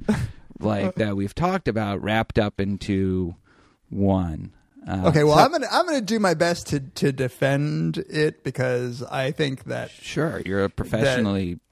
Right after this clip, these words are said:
Speaker 2: like, <laughs> like, your whole profession relies on you being able to defend.
Speaker 1: Uh, no, no. I mean, I think that there's reasons to laugh at, at this,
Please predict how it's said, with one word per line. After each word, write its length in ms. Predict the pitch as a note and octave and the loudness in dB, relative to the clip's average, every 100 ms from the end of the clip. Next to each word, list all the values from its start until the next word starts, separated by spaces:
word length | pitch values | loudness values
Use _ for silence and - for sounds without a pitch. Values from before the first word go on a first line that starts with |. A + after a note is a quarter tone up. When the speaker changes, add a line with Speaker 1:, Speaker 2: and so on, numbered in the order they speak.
| _ - | _ -10
Speaker 2:
like, 180 | - F2+ | -4 4
<laughs> 880 | - - - - - - - _ - | 6 4 0 -8 -12 -18 -20 _ -8
like, 640 | F3 F2 - C#2+ C#2+ - - | -4 -4 -6 -4 -4 -4 -8
your 140 | - A#2 | 0 4
whole 140 | C#3 | 4
profession 680 | - G2 G#2+ A2+ G2 E2 F2 | 4 -4 2 0 0 -4 -4
relies 440 | E2 D2+ G2+ G2 | -4 -2 2 2
on 160 | D2+ F2 | 2 2
you 120 | A2 | 2
being 200 | G2+ E2+ C2+ | 2 0 -2
able 200 | - - | -6 -8
to 100 | - | -8
defend. 400 | - - - - - | -10 -12 -14 -14 -8
Speaker 1:
Uh, 180 | - - F#3+ | -6 -6 0
no, 280 | A3 G#3+ A3 | 2 4 4
no. 260 | G3+ F#3 | 4 4
I 120 | F3+ | 4
mean, 180 | F#3+ G3 | 2 2
I 80 | F3 | 2
think 200 | F3+ G3+ | 2 2
that 200 | F#3 E3 | 0 2
there's 240 | E3+ D#3 | 0 0
reasons 500 | D3 D#3 D#3 D#3 C#3+ - | 2 2 2 0 -2 0
to 260 | C3+ B2+ | 0 2
laugh 380 | B2 A#2+ C3 - | 2 0 -2 -4
at, 340 | C#3+ C3 A2+ | -4 -2 -4
at 280 | - C3+ A2+ | -6 -8 -8
this, 320 | B2 A#2 A#2+ | -6 -6 -6